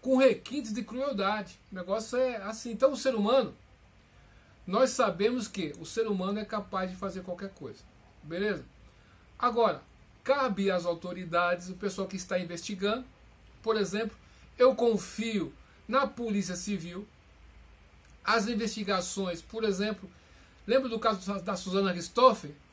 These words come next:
Armou todo um crime perfeito, mas a, a polícia investigou e apontou que ela era, ela, ela era a culpada.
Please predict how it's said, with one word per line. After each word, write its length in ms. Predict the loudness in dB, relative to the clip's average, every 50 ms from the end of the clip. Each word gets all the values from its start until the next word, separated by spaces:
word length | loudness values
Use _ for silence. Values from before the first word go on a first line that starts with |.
| -12 -4
Armou 460 | -2 0 0 2 4 4 4 4 2
todo 180 | 0 -2 -4
um 120 | -2 -4 -4
crime 340 | -6 -6 -6 -4 -2 -2 -2
perfeito, 600 | 2 2 4 4 2 0 -4 -4 -6 -6 -6 -6
mas 240 | -4 -4 0 0 0
a, 100 | 0 0 0
a 140 | -2 -2
polícia 360 | -2 -2 -4 -6 -4 -4 -4 0
investigou 680 | 0 0 0 0 -4 -6 -2 0 2 2 2 2 0 -6 -18 -20 -20 -20 -20 -12
e 100 | 0 2
apontou 560 | 2 2 4 2 4 4 4 2 2 0 -2 -2
que 260 | -2 0 2 4 4
ela 220 | 4 4 4 4
era, 240 | 2 2 0 -2 -4
ela, 320 | -4 -4 -2 -2 -2 -4 -6 -6
ela 260 | -4 -4 -4 -4 -4
era 180 | -4 -2 -2 -2
a 20 | -4
culpada. 680 | -6 -10 -12 -12 -4 -2 -2 0 0 -4 -6 -10